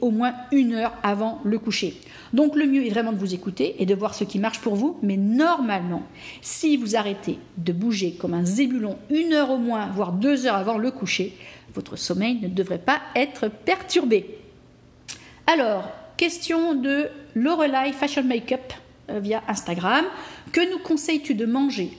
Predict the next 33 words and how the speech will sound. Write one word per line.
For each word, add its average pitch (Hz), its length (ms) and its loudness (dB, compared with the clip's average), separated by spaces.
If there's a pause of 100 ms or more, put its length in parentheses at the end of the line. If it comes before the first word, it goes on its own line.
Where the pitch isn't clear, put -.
(140)
avant, 240 540 2 (240)
pendant 247 580 0
et 185 240 -2
après 240 480 0
un 180 80 -6
trajet 254 540 0
en 277 140 4
avion ? 269 220 0 (760)
Alors, 254 220 6 (360)
en 262 100 4
tant 349 220 2
que 302 140 2
coach 285 400 0
et - 20 -2
P 254 140 0
D 247 140 0
G 247 120 0
de 214 80 0
Le 226 140 2
Bootcamp, 247 460 0 (180)
je 196 120 0
vous 226 200 0
avoue 226 300 2
que, 262 140 -4
euh, 196 300 2
ma 202 140 -2
vie 240 120 -2
professionnelle 233 640 -2
m'amène 220 240 -2
à 214 60 -4
voyager 190 320 -2
très - 120 -4
souvent. 214 320 -2